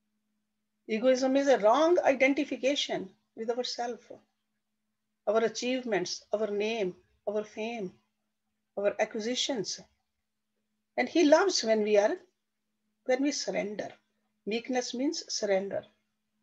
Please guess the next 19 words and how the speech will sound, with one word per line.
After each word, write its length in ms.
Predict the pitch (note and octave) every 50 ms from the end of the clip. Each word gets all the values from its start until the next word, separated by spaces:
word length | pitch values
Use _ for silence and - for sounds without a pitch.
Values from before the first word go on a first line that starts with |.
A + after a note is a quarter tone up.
| _ _ _ _ _ _ _ _ _ _ _ _ _ _ _ _ _ _ _ _
Surrendering 720 | - - G#3+ G3+ G3+ G3+ A3 A3+ G#3+ A#3 B3+ C4+ D4+ E4 A4 B4 - - _ _ _ _ _ -
to 80 | - A3
this 280 | F3 F#3+ A3+ A3+ -
higher 460 | - G#3+ - - - G3+ G#3 G3+ G3+
power. 220 | G3 F#3+ - - - - - - - - - - - _ - - _ _ _ _ _ _ _ _ _ _ _ - _ _ _ _ _ -
So 180 | - - C#4+
let's 360 | D4 F4 F#4+ F#4+ - - F4
start 360 | - - - C4 D4 E4 E4 F4+
our 160 | E4 E4 D4+
class 500 | - C#4 C4 B3+ C4 C#4+ D4+ D4+ - - E4+ G4 G4 - - _ _ _ _ - - - - - - - - - - - - - - -
with 180 | B3 C4 A#3
verse 280 | A3+ B3+ D4 D4 - -
number 200 | D4 C#4+ C4+ C#4
twenty-eight 600 | C#4 - C4+ C4 C4 C4 C#4 A#3+ A#3 C4 C4 -
today. 300 | - C#4 A#3+ C#4+ D#4+ F#4 - _ _ _ _ _ _ _ _ _ _ _ _ _ _ _ _ _ _ _ _ _ _ _ _ _ _ _ _ _ _ _ _ _ _ _ _ _ _ _ _ _ _ _ _ _ _ _ _ _ _ _ _ _ _ _ _ _ _ _ _ _ _ _ _ _ _ _ _
How 180 | - - C#4 D#4
to 140 | - D#4 C4+
kindle 440 | - - B3 B3 B3 C4 C4 A3+
this? 360 | F#3+ G3 F#3 F#3 - - -